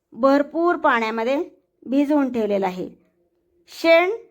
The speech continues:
जर पाण्यात भिजवून ठेवलं तर त्यातील उष्णता पाण्यामुळे कमी होते आणि जास्त दिवस भिजवल्यामुळे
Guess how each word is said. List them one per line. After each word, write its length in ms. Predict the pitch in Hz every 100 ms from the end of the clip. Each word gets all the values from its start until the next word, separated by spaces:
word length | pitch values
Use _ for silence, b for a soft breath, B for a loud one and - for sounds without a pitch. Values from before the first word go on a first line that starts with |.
| _ _ -
जर 240 | 240 339
पाण्यात 380 | 349 311 269 277
भिजवून 420 | 240 269 262 311 302
ठेवलं 340 | 254 220 196 - _ _ _ _ -
तर 280 | 285 294 294 -
त्यातील 380 | 277 285 320 294
उष्णता 460 | 277 190 196 240 170 - _ _ -
पाण्यामुळे 540 | 240 226 220 220 214 220
कमी 320 | 262 254 269
होते 320 | 240 233 240 269 - _ _ _ _
आणि 360 | 220 247 269 294 302 _ _ -
जास्त 360 | 254 285 302
दिवस 300 | 302 262 262
भिजवल्यामुळे 680 | 240 240 226 208 208 214 262